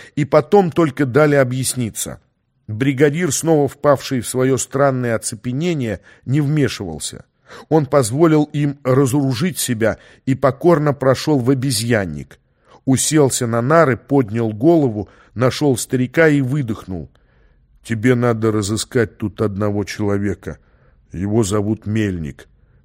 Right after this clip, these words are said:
Приведи его сюда. Я подожду». Тот закивал, засобирался суетливо, начал протискиваться между столпившихся на входе караульных и любопытных,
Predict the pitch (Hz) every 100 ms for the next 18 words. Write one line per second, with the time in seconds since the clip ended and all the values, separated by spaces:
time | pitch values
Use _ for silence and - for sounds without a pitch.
0 | _ 107 107 110 98 110 107 101 104 95
1 | - 101 95 82 - _ _ _ - 101
2 | 101 104 98 101 92 92 87 - _ _
3 | _ _ _ _ _ _ _ - 180 127
4 | 143 147 143 175 127 120 - 123 143 170
5 | 139 147 - 147 135 147 139 131 120 -
6 | - - 151 160 156 131 143 147 151 -
7 | 131 127 131 135 110 135 - 131 - 143
8 | 131 - - 123 120 - 135 120 113 120
9 | 127 135 123 113 - 110 104 113 - 180
10 | 160 151